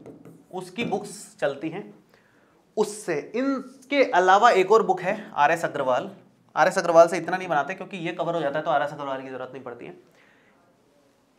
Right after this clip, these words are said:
इनसे आपका होमवर्क डिजाइन होता है, इन बुक्स को रेफरेंस में लेकर के। और इसमें क्या पैटर्न फॉलो करते हैं,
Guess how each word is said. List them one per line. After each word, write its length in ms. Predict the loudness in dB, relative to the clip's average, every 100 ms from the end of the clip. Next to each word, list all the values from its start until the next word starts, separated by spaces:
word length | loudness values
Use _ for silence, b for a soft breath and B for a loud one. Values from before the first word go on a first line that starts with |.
| _ _ _
इनसे 480 | -6 -4 -4 -2 2
आपका 560 | 2 2 0 -2 2 2
होमवर्क 640 | 2 -6 -6 -6 2 2
डिजाइन 360 | 4 -2 -2 -4
होता 180 | -8 -10
है, 220 | -12 -20 _ _ _ -20 -20 -20 -20 _ _ -14 -12 -16 -16 -20 _ _ _ -12 -8
इन 160 | -6
बुक्स 360 | -2 -2 -2 -4
को 120 | -2
रेफरेंस 720 | -2 4 4 4 -4 -4 -4
में 100 | -2
लेकर 280 | -2 -4 -12
के। 140 | -14 -20 _ _ _ _
और 160 | -8 -6
इसमें 260 | -6 -4
क्या 140 | 0 0
पैटर्न 320 | 2 -2 -2
फॉलो 200 | -2 -2
करते 240 | -2 -4
हैं, 200 | -8 -10